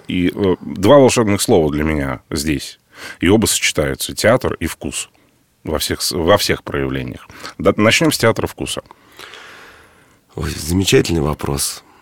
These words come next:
Speaker 2: Можно мне рассказывать каждый раз,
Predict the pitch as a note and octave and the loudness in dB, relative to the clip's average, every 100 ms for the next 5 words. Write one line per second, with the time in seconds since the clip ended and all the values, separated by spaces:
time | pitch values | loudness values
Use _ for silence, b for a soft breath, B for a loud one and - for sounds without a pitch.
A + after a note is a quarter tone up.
0 | b b b _ - A#1+ F2 F2 D#2 E2 | b b b _ -10 -4 -2 -2 -4 -6
1 | - - F2 E2 E2 - D#2 D#2+ - - | -8 -4 -2 0 -2 -4 -6 -6 -8 -12
2 | - - F#2 A2 F2 D#2 D#2+ - | -12 -4 -2 0 0 0 -2 -6